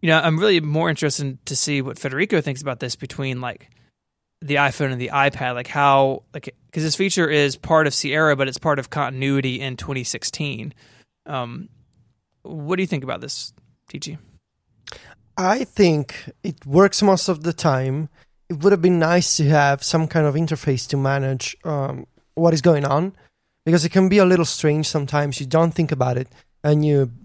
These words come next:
Speaker 2: you know, your copy and paste, uh, overrides what you're doing on another device. Uh, I know that developers can have, like, settings to exclude their apps from having universal clipboard, and they can set expiration times. But it,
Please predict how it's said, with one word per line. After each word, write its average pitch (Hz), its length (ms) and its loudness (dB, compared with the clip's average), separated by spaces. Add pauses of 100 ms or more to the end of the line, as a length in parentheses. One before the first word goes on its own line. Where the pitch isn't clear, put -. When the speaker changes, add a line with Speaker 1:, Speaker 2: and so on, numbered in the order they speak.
Speaker 2:
you 165 120 -2
know, 147 140 4
your 139 180 2
copy 165 320 2
and 151 160 0
paste, 139 520 0 (320)
uh, 143 280 4
overrides 143 680 4
what 151 220 0
you're 143 80 -2
doing 143 320 2
on 135 140 2
another 147 240 0
device. 135 520 0 (300)
Uh, 160 260 4
I 180 200 4
know 185 180 6
that 190 140 2
developers 160 420 2
can 147 400 0
have, 143 320 0
like, 139 240 -4
settings 190 480 4
to 139 160 4
exclude 160 480 2
their 156 140 2
apps 143 360 0
from 131 360 -2
having 139 500 0
universal 143 500 -4
clipboard, 196 560 0 (380)
and 156 380 2
they 156 120 4
can 143 220 -2
set 156 240 2
expiration 185 540 0
times. 190 440 2 (720)
But 175 260 2
it, - 360 -12